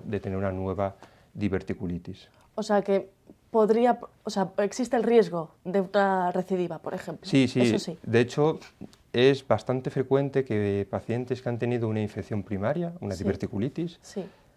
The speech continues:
Speaker 1: eh, con el paso del tiempo vuelvan a tener nuevos episodios. Lo que es más importante una vez que se pone el tratamiento, que tenemos un cuadro de diverticulitis
Speaker 2: Sí.
Speaker 1: aguda, es evitar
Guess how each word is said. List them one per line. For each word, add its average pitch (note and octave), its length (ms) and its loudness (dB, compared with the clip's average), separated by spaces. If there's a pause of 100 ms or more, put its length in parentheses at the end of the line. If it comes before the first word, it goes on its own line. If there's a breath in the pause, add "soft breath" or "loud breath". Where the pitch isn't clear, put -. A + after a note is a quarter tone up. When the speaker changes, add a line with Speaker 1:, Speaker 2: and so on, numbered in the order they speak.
(120)
Speaker 1:
eh, G#2+ 480 2
con A2 160 2
el G#2+ 100 2
paso B2 280 0
del C3 140 -2
tiempo C3 340 0
vuelvan A2+ 240 0
a A#2 100 -2
tener A2+ 360 -4 (360 soft breath)
nuevos A2 360 -2
episodios. F#2 640 -6 (520 soft breath)
Lo A2 220 4
que B2+ 80 2
es C#3 80 0
más D#3 160 -2
importante D3 560 0
una B2+ 120 -2
vez C3 140 -2
que C3+ 100 -6
se A#2+ 120 -8
pone A#2+ 260 -4
el A2+ 80 -2
tratamiento, A2+ 640 -4
que - 80 -4
tenemos A2+ 320 -4
un A2+ 80 -6
cuadro A2 280 0
de G#2 60 -2
diverticulitis G2+ 680 -4
Speaker 2:
Sí. G#3+ 60 -4
Speaker 1:
aguda, C3 420 0
es B2 240 -4
evitar B2+ 500 -2